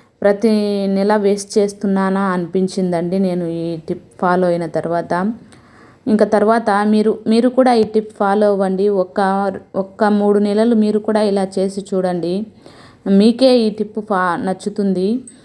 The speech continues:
హండ్రెడ్ పర్సెంట్ నచ్చుతుందని, మీకు నచ్చుతుందనే నేను అనుకుంటున్నాను. ఇంకా వీడియోలోకి అయితే మనం వెళ్ళిపోదామండి.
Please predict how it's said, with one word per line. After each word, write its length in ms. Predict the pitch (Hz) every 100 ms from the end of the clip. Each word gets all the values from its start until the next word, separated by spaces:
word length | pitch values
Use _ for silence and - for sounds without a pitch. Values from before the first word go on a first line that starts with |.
| - _
హండ్రెడ్ 320 | 185 202 220 226
పర్సెంట్ 340 | 233 220 240 226
నచ్చుతుందని, 680 | 208 202 190 214 196 196
మీకు 240 | 226 196 185
నచ్చుతుందనే 680 | 180 175 214 220 220 233 233
నేను 220 | 202 190
అనుకుంటున్నాను. 1120 | 185 185 202 196 196 180 185 208 262 - - - - -
ఇంకా 180 | 214 214
వీడియోలోకి 560 | 208 220 233 233 226
అయితే 200 | 220 214
మనం 240 | 226 214 196
వెళ్ళిపోదామండి. 960 | 190 202 208 196 196 185 185 202 254